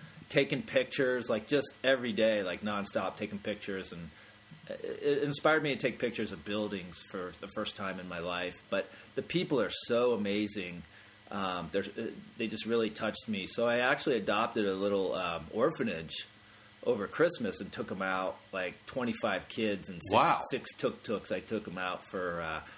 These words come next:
Speaker 1: I don't really tell anybody this, but I just feel like, you know, it's not doing any good to keep this inside. I want people to know that
Speaker 2: Right.
Speaker 1: you can make a difference with a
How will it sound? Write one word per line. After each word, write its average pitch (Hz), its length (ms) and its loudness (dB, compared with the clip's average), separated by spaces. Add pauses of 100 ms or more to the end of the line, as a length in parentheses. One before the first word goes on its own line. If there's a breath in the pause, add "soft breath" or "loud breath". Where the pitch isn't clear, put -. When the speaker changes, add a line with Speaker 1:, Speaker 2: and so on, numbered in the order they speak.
(180 loud breath)
Speaker 1:
I - 40 -2
don't 170 160 6
really 143 200 4
tell 113 240 -2
anybody 139 340 4
this, 151 200 2
but 107 140 2
I 107 40 0
just 101 220 -4
feel 104 160 2
like, 90 240 0 (180)
you 95 140 -4
know, 82 160 -6 (360)
it's - 140 -12
not 98 200 -2
doing 98 180 -2
any 90 140 -6
good 92 240 -6
to 87 80 -10
keep 95 260 -8 (300)
this 92 160 -12
inside. 87 500 -2
I 85 40 0
want 92 240 -6
people 98 280 -6
to 87 80 -10
know 90 280 -6
that 82 240 -6
Speaker 2:
Right. 135 380 2
Speaker 1:
you 117 100 -2
can 123 140 -4
make 110 180 -2
a 98 40 -8
difference 107 540 -2
with 95 140 -6
a 95 60 -8